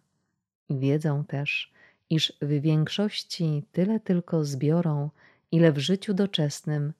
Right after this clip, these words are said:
zła lub dobra zasiali. Aby więc człowiek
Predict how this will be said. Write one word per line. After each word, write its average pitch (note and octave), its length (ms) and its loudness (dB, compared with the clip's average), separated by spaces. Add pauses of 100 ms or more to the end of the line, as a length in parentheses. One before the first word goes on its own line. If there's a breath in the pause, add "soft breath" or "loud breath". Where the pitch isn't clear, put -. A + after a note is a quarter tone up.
(100)
zła C#3+ 520 0 (300)
lub D#3+ 260 -2
dobra C3 500 -2 (180)
zasiali. D3 720 -6 (760)
Aby F#3 280 4
więc G3 420 4
człowiek G#3 580 0